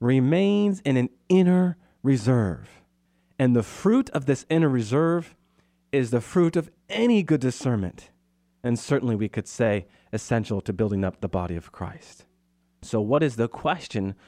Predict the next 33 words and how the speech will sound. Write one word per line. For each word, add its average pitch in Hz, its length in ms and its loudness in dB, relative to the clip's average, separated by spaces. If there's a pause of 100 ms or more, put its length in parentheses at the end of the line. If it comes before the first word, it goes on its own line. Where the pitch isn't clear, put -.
(140)
we 113 100 -4
should 113 180 -4
be 113 140 0
asking 123 400 -4
ourselves? - 680 -10 (600)
Maybe, 113 500 -2 (340)
"Should 135 360 0
I 139 180 2
say 208 340 2
something?" 95 680 -4 (920)
Knowing 170 520 6
that 160 140 2
the 160 80 2
use 165 320 2
of 151 160 0 (280)
the 147 100 4
virtue 147 400 2
of 135 80 -2
silence 135 460 0
is 123 180 -2
one 131 200 2
of 117 160 2 (100)
the 127 200 -2
options 127 520 0
in 113 140 -4
discernment. 90 680 -10 (800)
And 214 200 4
discernment 240 560 0
it 151 100 -2
is, 82 360 -6
huh? 139 220 -4
The 170 80 0
church 233 500 -4